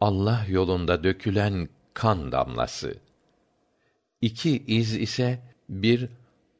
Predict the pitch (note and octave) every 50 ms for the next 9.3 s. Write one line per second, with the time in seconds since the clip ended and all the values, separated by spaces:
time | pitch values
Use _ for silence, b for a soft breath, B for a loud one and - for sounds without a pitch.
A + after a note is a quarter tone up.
0 | _ _ - G2 G2+ F#2+ G2+ A2+ B2 A#2+ A2+ G#2 G2 F#2 G2 G2 G2 F#2+ G2+ G2
1 | - - - G2 F2+ F2 - - G#2 F#2+ - B2+ C3 B2 A2+ - G#2 F#2 F2 E2+
2 | D#2+ F2 F2 E2+ E2+ E2 E2 E2 D#2 C#2+ C2 C#2+ D#2+ D#2+ D#2+ D#2+ E2 F#2+ G#2 G2
3 | G2 F2 E2+ G#2 G#2 A2 A2+ A2+ b b b b b b b b b b b b
4 | b b b _ _ - - A#2 - - B2 A#2 A#2 B2 A#2+ b b b b b
5 | b b b _ _ - F#2 F#2+ F#2 F#2 G2+ G2 G2+ G2 F#2 A2 C#3 C#3+ B2 G#2+
6 | G2 G#2 G#2 F#2+ F#2 F#2+ F#2 - - - G2 G2 G2 F#2 F2+ - - F#2+ F#2 F2+
7 | E2+ E2+ E2+ F#2 F2 F2+ F2 F2 G2+ A2+ B2+ A2+ F2+ F#2+ E2+ F2+ F2 F2 E2+ E2
8 | E2+ E2+ E2+ E2 E2 D#2+ D#2 D#2+ D#2 E2+ E2 - - E2+ F#2 G2 F#2 - - G#2
9 | G2+ G2+ G#2 G#2 G#2 G#2+